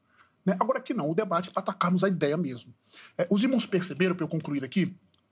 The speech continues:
que é exatamente isso que os nossos irmãos pós-trabalhistas fazem. Na última fala dele, ele não fundamentou absolutamente nada do pós-tribulacionismo. Ele gastou dois minutos e trinta e cinco segundos. Depois vocês confiram no vídeo ali.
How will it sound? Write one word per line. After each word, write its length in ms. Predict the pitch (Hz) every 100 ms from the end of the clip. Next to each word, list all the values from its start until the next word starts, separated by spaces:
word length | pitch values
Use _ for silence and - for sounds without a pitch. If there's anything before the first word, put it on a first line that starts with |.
| _ _ -
que 460 | - 165 151 143 143
é 60 | 185
exatamente 500 | 190 208 202 208 190
isso 160 | 185
que 60 | -
os 60 | 180
nossos 260 | 185 160
irmãos 260 | 165 147 160
pós-trabalhistas 720 | - 147 151 156 151 147 170
fazem. 300 | 131 - - _ - - -
Na 120 | 185
última 320 | 220 285 277 190
fala 240 | - 160
dele, 360 | 147 196 135 - _ _ _ _ -
ele 160 | 196
não 260 | 196 196 247
fundamentou 1200 | - - - 311 285 254 214 185 214 247 269 - -
absolutamente 960 | 220 220 220 214 185 196 214 - 226 - -
nada 580 | 170 175 185 185 147 156
do 100 | 185
pós-tribulacionismo. 960 | 185 165 170 - 156 151 143 127 - _ _ - -
Ele 100 | 175
gastou 600 | 190 180 - 226 220 185
dois 400 | 180 214 262 208
minutos 600 | 214 196 233 277 277 214
e 60 | 214
trinta 320 | - 269 226
e 60 |
cinco 320 | 180 - 214 185
segundos. 360 | 208 139 139
Depois 260 | - 185 247
vocês 120 | -
confiram 320 | 269 - 214
no 60 | 190
vídeo 240 | 156 165
ali. 180 | 139 123